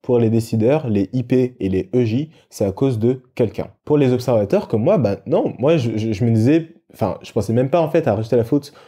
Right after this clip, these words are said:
sur quelqu'un d'autre, enfin, ou même à voir qui était effectivement le responsable, parce que peut-être que c'est effectivement vraiment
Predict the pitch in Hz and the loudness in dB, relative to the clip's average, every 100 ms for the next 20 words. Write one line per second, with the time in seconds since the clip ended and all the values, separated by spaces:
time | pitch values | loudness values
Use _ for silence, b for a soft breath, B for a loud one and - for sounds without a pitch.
0 | B - - 107 - 131 180 - - - | B -12 -4 -2 0 2 2 -2 -6 -4
1 | 73 - - 117 127 117 101 139 - 131 | -4 -8 -4 0 2 2 0 -2 0 -2
2 | 123 127 113 110 120 135 143 B B _ | 2 0 0 -2 0 0 -2 B B _
3 | 104 104 113 131 170 113 - 104 117 139 | -4 -4 -2 -2 0 0 -2 0 0 0
4 | 107 107 98 113 127 123 98 117 143 | 0 -2 -2 -2 0 0 2 2 0